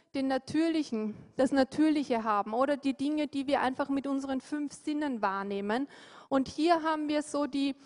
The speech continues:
übernatürliche Welt, ja, die, ähm, die geistliche Welt, in der wir uns mit unserem Glauben bewegen. Und da finden wir die Wahrheit, da finden wir Jesus.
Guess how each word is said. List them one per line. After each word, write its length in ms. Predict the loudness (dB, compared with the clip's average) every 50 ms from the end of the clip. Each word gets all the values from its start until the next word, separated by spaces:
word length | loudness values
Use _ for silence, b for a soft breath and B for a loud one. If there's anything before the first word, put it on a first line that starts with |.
| B B B B B -4
übernatürliche 1200 | 4 6 8 8 8 6 4 4 2 0 0 -2 -2 0 2 2 2 2 -2 -6 -4 -4 -2 -2
Welt, 340 | -2 -2 -2 -2 -4 -6 -2 0
ja, 260 | 2 4 4 2 0
die, 280 | -2 -6 -8 -8 -10 -12 b b b b b b
ähm, 380 | 0 2 4 4 2 0 0
die 140 | 0 -2 -2 2 4
geistliche 800 | 4 4 4 4 2 0 -4 -4 -4 -4 -4 -2 0 -2 -2 0
Welt, 460 | -2 -2 -2 0 0 0 -2 -4 -6 -14 b b b b
in 180 | b 0 0 2
der 260 | 4 4 4 4 4
wir 300 | 4 4 4 4 4 0 0
uns 320 | 0 0 0 0 -2 -4 -4
mit 160 | -2 -2 0
unserem 340 | -2 -2 0 0 -2 -2 -2
Glauben 720 | -4 -2 0 2 2 4 2 2 0 0 -2 -2 -2 -4 -6 -10 -6
bewegen. 720 | -2 -2 0 0 0 -2 -2 -2 -4 -6 -8 -10 -10 -12 -14 B B B B B B
Und 240 | 2 2 2 2
da 180 | 2 2 2 0
finden 480 | 0 -2 -2 -2 -2 -2 -4 -4 -2 0
wir 220 | 0 2 0 0
die 260 | 0 0 0 2 2
Wahrheit, 600 | 2 2 2 2 0 0 -2 -2 -4 -4 -4 -4 _
da 180 | 0 0 0 0
finden 480 | -2 -4 -4 -4 -4 -4 -4 -4 -4
wir 100 | -2 -4
Jesus. 640 | -4 -4 -4 -2 -4 -4 -4 -6 -6 -6 -8 -10 -14